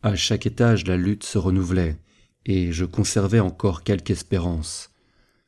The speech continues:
Bientôt, le bruit devint moins distinct, puis je n'entendis plus rien, puis la porte de la rue se ferma lourdement.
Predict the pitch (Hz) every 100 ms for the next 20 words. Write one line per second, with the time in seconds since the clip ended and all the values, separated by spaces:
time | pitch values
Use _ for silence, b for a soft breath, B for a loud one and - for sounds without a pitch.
0 | - 107 101 98 - 135 98 95 95 101
1 | 95 95 95 92 92 92 92 - 87 80
2 | - _ _ _ _ _ _ - 104 95
3 | 95 98 92 101 95 90 104 90 87 87
4 | 92 _ _ _ _ _ _ _ - 107
5 | 101 - 117 113 95 98 98 90 101 -
6 | 95 - 95 95 90 87 90 87 -